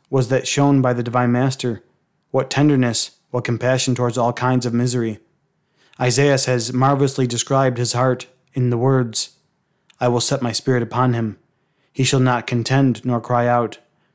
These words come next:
The bruised reed he will not break. He will not extinguish the smoking flax." Isaiah forty-two one. This charity, patient and kind, First Corinthians thirteen four,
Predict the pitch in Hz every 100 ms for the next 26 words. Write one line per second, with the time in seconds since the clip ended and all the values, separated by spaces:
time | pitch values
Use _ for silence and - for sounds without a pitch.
0 | _ 131 120 135 127 120 127 131 113 113
1 | 123 117 113 123 127 113 - _ _ _
2 | _ _ _ - 127 131 123 123 120 -
3 | 139 127 120 - - _ 131 120 131 120
4 | 117 113 123 120 110 - - _ _ _
5 | _ _ _ _ _ - 113 120 117 110
6 | 120 110 107 120 113 117 113 - - _
7 | _ _ _ _ _ _ _ - - -
8 | 143 - - 143 151 120 117 - - 123
9 | 123 123 110 110 107 127 123 120 113 -
10 | - 117 110 - 117 113 113 110 110 -
11 | - _ - 113 - 107 98 120 117